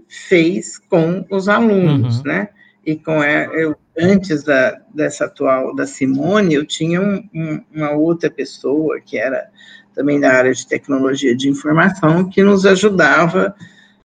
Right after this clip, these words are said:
Speaker 1: na orientação dos jovens. Então, é, você tem que ter o, o designer, né, o indivíduo que faz o cenário,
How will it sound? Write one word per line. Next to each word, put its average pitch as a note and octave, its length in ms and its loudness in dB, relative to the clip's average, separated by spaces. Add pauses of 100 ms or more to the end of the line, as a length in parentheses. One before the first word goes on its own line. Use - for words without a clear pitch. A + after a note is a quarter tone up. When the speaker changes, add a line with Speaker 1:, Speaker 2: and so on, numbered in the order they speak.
Speaker 1:
na D3 180 2
orientação C#3+ 720 0
dos F3+ 200 0
jovens. A2 640 -4 (460)
Então, A#3+ 440 2 (200)
é, E3 300 2
você G3+ 380 2
tem A#3 280 4
que A3+ 120 2
ter E3 640 4 (560)
o, E3+ 280 2
o E3 40 2
designer, E3+ 880 2
né, F3 420 -6
o E3+ 80 -12
indivíduo D3+ 480 -6
que - 140 -10
faz F3 480 -2
o D#3+ 60 -6
cenário, C3+ 760 -6